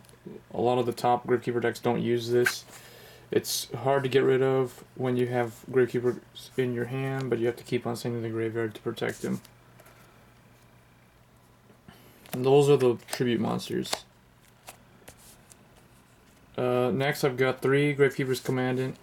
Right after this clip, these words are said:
Searches out the field spell card, and with the field spell, he's twenty-one hundred.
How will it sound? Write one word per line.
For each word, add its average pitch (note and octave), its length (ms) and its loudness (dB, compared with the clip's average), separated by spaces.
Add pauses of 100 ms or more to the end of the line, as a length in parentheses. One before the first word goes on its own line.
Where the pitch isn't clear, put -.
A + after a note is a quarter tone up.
(300)
Searches B2 460 -2
out B2 320 0
the A#2+ 80 -10
field B2+ 280 0
spell B2 280 0
card, B2 400 0 (120)
and A#2 220 -4
with A#2 80 -4
the A2 80 -10
field A#2 240 -2
spell, A#2+ 240 0
he's A#2 160 -4
twenty-one A#2+ 340 -2
hundred. A#2+ 320 -2